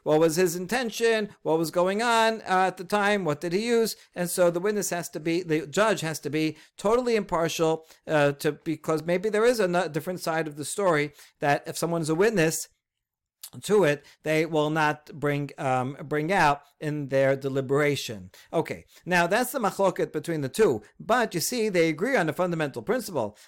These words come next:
Ad kan lo kamar Rabbi Tarfon ela de miksatan nasu edim miksatan nasu dayanim. Aval ed nase dayan lo kamar.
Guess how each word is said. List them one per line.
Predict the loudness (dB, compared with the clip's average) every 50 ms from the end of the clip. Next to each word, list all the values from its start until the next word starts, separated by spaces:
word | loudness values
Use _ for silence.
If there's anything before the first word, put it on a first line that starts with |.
| _ -2
Ad | 0 0 0
kan | 0 -4 -2 -2
lo | -2 -2
kamar | -2 -2 -2 -2 -2
Rabbi | -2 -2 -4
Tarfon | -4 -4 -6 -4 -4 -4 -4 -2
ela | -2 -2 -2 -2
de | -2 -6
miksatan | -8 -6 -6 -8 -6 -4 -6 -6 -4
nasu | -6 -6 -6 -4 -4 -4 -4
edim | -4 -4
miksatan | -6 -6 -6 -8 -6 -6 -6 -6 -4
nasu | -4 -4 -4 -4 -4
dayanim. | -2 0 0 0 0 0 0 0 -2 -2 -6 -12 -6 -2
Aval | 2 2 4 4 4
ed | 2 2
nase | 0 -2 -2 -2 -2 0
dayan | 2 2 2 2 2 4 4
lo | 2 2
kamar. | 2 0 0 0 2 2 4 2 2